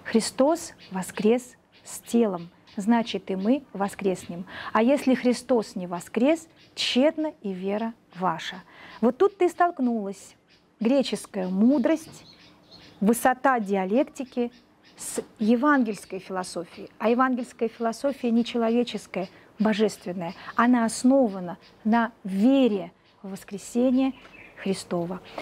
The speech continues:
Ну, а о том, что такое вера и почему у одних она есть, у других нет, как обрести веру,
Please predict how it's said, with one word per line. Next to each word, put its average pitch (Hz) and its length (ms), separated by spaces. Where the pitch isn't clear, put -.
Ну, 320 220
а 254 120
о 247 40
том, 311 180
что - 180
такое 269 460
вера 214 640
и 226 460
почему 254 440
у 269 40
одних 226 400
она 214 140
есть, 208 580
у 202 80
других 185 440
нет, 233 300
как 262 240
обрести 208 480
веру, 233 320